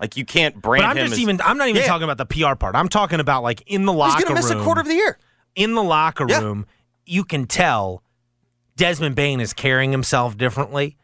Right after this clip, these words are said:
Speaker 2: I, I've really liked, I, I agree with you. I've liked what I've seen from him this preseason, both on the court and, again, just, like, demeanor, how he's carrying himself. He's carrying himself like he's one of the best players in the league.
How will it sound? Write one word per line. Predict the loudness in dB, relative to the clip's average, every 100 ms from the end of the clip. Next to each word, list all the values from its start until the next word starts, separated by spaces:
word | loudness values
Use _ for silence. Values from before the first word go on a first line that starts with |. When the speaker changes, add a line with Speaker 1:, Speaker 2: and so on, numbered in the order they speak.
| _ _
Speaker 2:
I, | 0 2
I've | 2
really | 2 0
liked, | 0 0 0 -4 0
I, | 0
I | 2 0
agree | 0 -2
with | 0
you. | -4
I've | -2
liked | -2 -2
what | -2
I've | -2
seen | -2 -2 -2
from | -4 -6
him | -4 -4
this | -4 -6
preseason, | -2 -2 0 -2 -2 -2 -4 -8 2
both | 2 4
on | 2 2
the | 2
court | -2 0 0 2
and, | -2
again, | 0 0 0
just, | -2 -2 2
like, | 0 0 _ _ _ -20 -20 _
demeanor, | 0 2 2 2 2
how | 2 0
he's | -2
carrying | -6 -2 0 0
himself. | 0 -2
He's | -2
carrying | 0 0 2
himself | 0 0 -2 0
like | -4
he's | -4 -2
one | -2
of | 0
the |
best | -2 -2
players | -4 -2 -2
in |
the | -6
league. | -8 -12 _